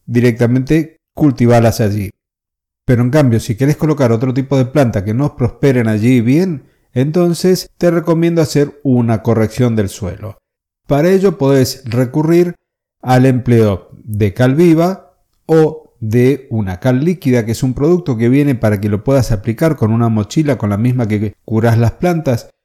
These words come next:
lo aplicás directamente al suelo y vas a estar ayudando a que se modifique ese P H. También podés recurrir al empleo de piedra caliza para modificar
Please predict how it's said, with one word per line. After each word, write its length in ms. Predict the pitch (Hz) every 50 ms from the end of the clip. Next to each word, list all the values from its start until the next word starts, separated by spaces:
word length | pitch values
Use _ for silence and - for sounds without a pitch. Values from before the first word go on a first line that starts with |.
| _ _
lo 180 | - 107 110 107
aplicás 420 | 98 - 107 110 107 - 131 123
directamente 540 | 117 113 123 113 113 117 117 120 120 113 120
al 80 | 117
suelo 440 | 110 - - 147 147 147 151 147 - 131
y 160 | 123 120 127
vas 220 | 151 156 151 139
a 80 | 135 131
estar 220 | 127 - 147 139 139
ayudando 480 | 135 131 135 135 139 139 139 139 143 135
a 80 | 117
que 80 | 117 107
se 120 | - 117
modifique 840 | 107 107 110 110 104 - - 123 113 110 - 131 131 123 127 - _ _ _ _ _ _
ese 340 | - 135 131 120 - - 117
P 240 | 107 - - 117 117
H. 500 | 117 107 - - 127 131 127 127 - _ _ _ _ _ _ _ _ _ _ _ _ _ _ _ _
También 300 | - 117 117 135 147 135
podés 240 | 147 147 139 135 123
recurrir 560 | 143 127 127 143 139 160 170 170 175 160 -
al 260 | - 123 110 110 107 110
empleo 360 | 107 101 - 123 123 120 117
de 80 | 113
piedra 340 | 101 - 120 117 120 117 117
caliza 500 | 107 131 135 151 143 - - 156 147 139
para 200 | - 127 120 120
modificar 760 | 117 123 123 113 - - 120 110 120 120 123 127 - - _